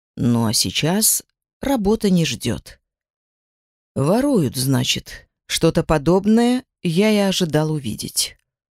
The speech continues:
Углубившись в документы, я почти забыл, что не один в купе. Ботинки давно валялись на полу, рукава рубашки были закатаны до локтя. Вокруг меня лежали листы, на которых я писал свои вопросы и предположения,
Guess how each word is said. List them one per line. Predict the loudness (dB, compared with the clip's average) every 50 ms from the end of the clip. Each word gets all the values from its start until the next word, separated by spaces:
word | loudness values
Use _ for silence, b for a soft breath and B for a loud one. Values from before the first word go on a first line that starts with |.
| _ _ _ _ _ _ _ _ _ -2
Углубившись | 0 2 4 4 4 4 4 2 2 2 2 0 0
в | 0 0
документы, | 0 0 2 4 4 4 4 4 2 0 0 0 2 2
я | 2 2 0
почти | 0 0 -2 -2 -2 -2 0 0 2
забыл, | 2 2 0 0 0 0 0 0 -2
что | -4 -4 0 2 2
не | 4 4 4 2
один | 2 0 0 0 -2 -2
в | -4 -6
купе. | -6 -8 -6 -4 -2 -4 -4 -4 -8 _ _ _ _ _ _ _ _ _ _ _ _ _ _ _ _ _ _ _ _ -4
Ботинки | 0 0 0 2 2 2 2 2 0 2
давно | 2 2 2 2 2 2
валялись | 2 2 2 0 0 0 -2 0
на | 0 -2 -2
полу, | 0 0 0 0 0 0 -2 -4 _ _ _ _ _ _ _ _ _ _
рукава | 0 0 0 2 2 2 2 2
рубашки | 0 0 0 0 0 0 -2 -4 -4
были | -2 0 2 2 2
закатаны | 2 0 0 -2 -2 -2 -2 -2 0 0 0 0 2
до | 0 0
локтя. | 0 0 -4 -6 -6 -8 -8 -8 -8 -10 _ _ _ _ _ _ _ _ _ _ _ _ -4
Вокруг | -2 -2 0 0 0 -2 0 0
меня | 2 2 4 4 4 2
лежали | 2 2 2 2 2 2 2
листы, | 0 0 0 0 0 -2 0 0 2 2
на | 2 2
которых | 2 -2 -2 -2 0 0 0 0 -2 -2
я | -2 -2
писал | 0 0 0 0 0 0 0
свои | 0 0 0 0 0
вопросы | 0 0 -2 -2 -2 -2 0 0 2 0 0 0 -2
и | -2 -2 -2 -2 -2
предположения, | -2 -2 -2 -2 -2 -2 -4 -2 0 0 0 0 0 0 0 0 0 -2 -2 -4 -6 -10